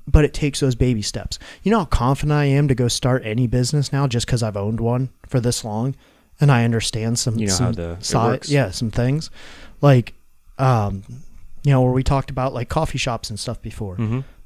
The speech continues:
Speaker 1: Like, mm, I don't know shit about coffee, but I can figure it, <laughs> I can figure it out,
Speaker 2: See, I
Speaker 1: you
Speaker 2: think
Speaker 1: know?
Speaker 2: that's the
Speaker 1: Not,
Speaker 2: important
Speaker 1: not,
Speaker 2: part,
Speaker 1: well,
Speaker 2: is
Speaker 1: I,
Speaker 2: that
Speaker 1: I should say
Speaker 2: mindset.
Speaker 1: I've studied coffee, but I don't, I don't work in a coffee shop. But I
Speaker 2: Right.
Speaker 1: bet you I could figure it out.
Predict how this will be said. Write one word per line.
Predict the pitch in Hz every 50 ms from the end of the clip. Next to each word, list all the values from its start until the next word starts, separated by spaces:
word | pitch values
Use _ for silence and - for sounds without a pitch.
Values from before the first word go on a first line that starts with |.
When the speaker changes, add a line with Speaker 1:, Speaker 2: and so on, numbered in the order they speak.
| - _
Speaker 1:
Like, | - 147 143 123 - _ _ _ _ _
mm, | - 165 165 160 156 160
I | 160
don't | 151 151 151 156
know | 160
shit | 147 - - 160 147
about | 151 147 143
coffee, | - - 135 139 139 - 165 156 - - - - - - - - - -
but | - 127
I | 107
can | 101 107
figure | - 120 113 104 104
it, | 101 - -
<laughs> | -
I | - 120 - - 123 120 110 120
can | 123 107
figure | 104 - 120 104 107 101
it | 95
out, | 101 113 151 165 160 175 - -
Speaker 2:
See, | - 120
I | 139
Speaker 1:
you | 139
Speaker 2:
think | 123 160
Speaker 1:
know? | 139 117
Speaker 2:
that's | 107 - -
the | 101 101
Speaker 1:
Not, | 101
Speaker 2:
important | - 156 165 170 190 190
Speaker 1:
not, | 175 -
Speaker 2:
part, | 160 175
Speaker 1:
well, | 156
Speaker 2:
is | 139 120
Speaker 1:
I, | 123 123
Speaker 2:
that | -
Speaker 1:
I | 139
should | 139 190 214 -
say | - 127
Speaker 2:
mindset. | 104
Speaker 1:
I've | 92
studied | - - - 151 143 120 104
coffee, | - - 120 110 - 135
but | 117 - 110
I | 117 135
don't, | 156 170 -
I | 135 139
don't | 160 170 147 - -
work | - 107 127 139 143 -
in | - 127
a | 117
coffee | - - 135 143 - 160
shop. | 131 - 123 127 151 - - - - - - - - - - -
But | - 160
I |
Speaker 2:
Right. | 135 127
Speaker 1:
bet | 127 113 -
you | 139 117
I |
could | 110 120
figure | - - 123 110 113 107
it | 101
out. | 113 135 143 143 -